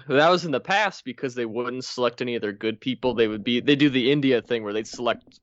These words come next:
the move. The, they did, they selected the wrong movie. That was always their thing, and then they finally started picking up lately.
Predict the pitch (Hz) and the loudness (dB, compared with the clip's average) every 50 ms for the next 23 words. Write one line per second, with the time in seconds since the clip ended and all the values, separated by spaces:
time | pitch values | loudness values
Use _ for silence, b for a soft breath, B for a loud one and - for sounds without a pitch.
0 | _ _ - 123 131 147 143 143 156 160 147 - - 160 160 160 147 - 160 160 | _ _ -16 -6 -4 -4 2 4 4 4 2 0 -4 -4 -4 -4 -4 -2 -2 -2
1 | 170 185 - _ - 190 190 185 - 190 180 170 - 156 131 127 123 127 123 120 | -2 -4 -6 _ 0 0 0 0 0 -2 -2 0 -2 -4 -4 -2 -2 0 0 -2
2 | 110 117 127 127 110 107 110 101 101 107 110 113 - 123 123 120 113 - 104 101 | -2 -4 -6 -6 -6 -6 -6 -6 -4 -4 -4 -4 -4 -2 -2 -2 -2 -4 -8 -8
3 | - - 117 110 104 98 101 104 110 107 107 - - 131 135 135 131 120 117 - | -2 0 0 0 0 -2 -4 -4 -4 -4 -6 -6 0 0 0 2 2 -2 -4 -2
4 | - 127 117 - 143 131 - 120 123 127 127 - - 104 101 101 101 101 104 | -4 -4 -4 -4 -6 -8 -8 -4 -2 -2 -2 -2 -4 -8 -8 -6 -6 -6 -8